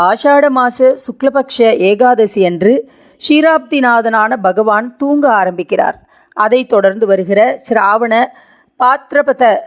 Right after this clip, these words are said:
அதாவது புரட்டாசி, ஐப்பசி, ஆச்வீனம் மாசங்களிலும் தூங்கியபடியே இருந்துவிட்டு கார்த்திகை சுக்லபக்ஷ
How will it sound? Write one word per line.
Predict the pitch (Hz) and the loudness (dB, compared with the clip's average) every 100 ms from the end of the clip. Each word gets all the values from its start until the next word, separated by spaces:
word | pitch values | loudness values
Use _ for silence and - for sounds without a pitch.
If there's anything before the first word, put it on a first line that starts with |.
| - - | -12 -6
அதாவது | 202 196 226 277 | -2 0 -2 -2
புரட்டாசி, | 254 233 240 247 226 - 254 294 - _ _ | 0 2 2 0 0 -2 -4 -4 -10 _ _
ஐப்பசி, | 226 247 254 233 220 202 - | -2 -2 0 -2 0 0 0
ஆச்வீனம் | 208 220 - 220 202 185 - _ _ _ | 0 -2 -8 -6 -2 -2 -6 _ _ _
மாசங்களிலும் | - 202 208 208 196 190 185 214 302 | -4 -2 -2 -2 -2 0 0 0 -2
தூங்கியபடியே | - 302 294 262 233 208 202 208 | -2 0 4 4 2 2 2 2
இருந்துவிட்டு | 226 233 269 285 277 202 180 - _ _ | 2 0 -2 -2 -2 0 -2 -2 _ _
கார்த்திகை | 262 240 285 285 277 269 | 0 0 0 -6 -2 -2
சுக்லபக்ஷ | 262 254 294 285 277 | -2 -6 -2 -2 -2